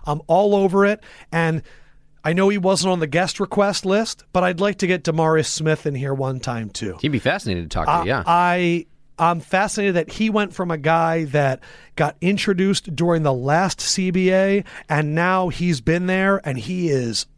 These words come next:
Speaker 1: guns blazing. He's ready to go.
Speaker 2: He's ready. He's in defensive stance at all times.
Speaker 1: Oh, and I'm just, I'm fascinated because I look at the N B A and I look at Major League Baseball and I see the security,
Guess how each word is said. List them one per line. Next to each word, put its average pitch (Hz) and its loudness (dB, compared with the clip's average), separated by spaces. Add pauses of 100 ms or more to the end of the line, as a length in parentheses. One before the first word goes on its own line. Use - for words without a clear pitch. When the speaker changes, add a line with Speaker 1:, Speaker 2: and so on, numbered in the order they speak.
(340)
Speaker 1:
guns 156 0
blazing. 120 -6 (300)
He's 175 2
ready 151 2
to 139 -2
go. 104 -6
Speaker 2:
He's 107 2
ready. 95 2
He's 110 0
in 123 2
defensive 104 -2
stance 90 -2
at - -6
all 82 -2
times. 78 -6
Speaker 1:
Oh, 180 2
and 170 -2 (600)
I'm 190 0
just, - -2 (520)
I'm 269 2
fascinated 202 0
because 175 0
I 160 2
look 175 -2
at 175 -4
the 170 -4
N 165 -2
B 160 2
A 160 2
and 151 2
I 143 0
look 151 0
at 143 -4
Major 147 -2
League 139 -2
Baseball 147 0
and 131 -2
I 120 -2
see 143 -2
the 127 -2
security, 156 0